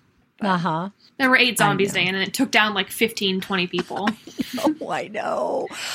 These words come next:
Speaker 2: I thought the same thing. It was, like, chaos and,
Speaker 1: Mm-hmm.
Speaker 2: and, yeah, that one guy,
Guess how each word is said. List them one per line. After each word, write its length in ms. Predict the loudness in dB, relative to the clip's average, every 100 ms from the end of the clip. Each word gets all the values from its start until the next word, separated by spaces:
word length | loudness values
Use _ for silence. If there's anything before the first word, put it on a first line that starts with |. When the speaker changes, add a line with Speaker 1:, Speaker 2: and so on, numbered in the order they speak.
| -6
Speaker 2:
I 140 | 4 4
thought 260 | 6 2
the 120 | 2 -2
same 440 | 4 4 4 0
thing. 440 | 2 6 6 4
It 240 | -2 0 0
was, 200 | -2 0
like, 320 | 2 2 0
chaos 720 | -10 2 4 6 6 6 6
and, 260 | 4 0 0
Speaker 1:
Mm-hmm. 260 | -2 -2 -6 -10 -20 -10
Speaker 2:
and, 680 | -4 0 0 0 -2 -6 -12 _ _ _
yeah, 260 | 4 6 6
that 220 | 4 4
one 320 | 2 4 4
guy, 340 | 6 6 6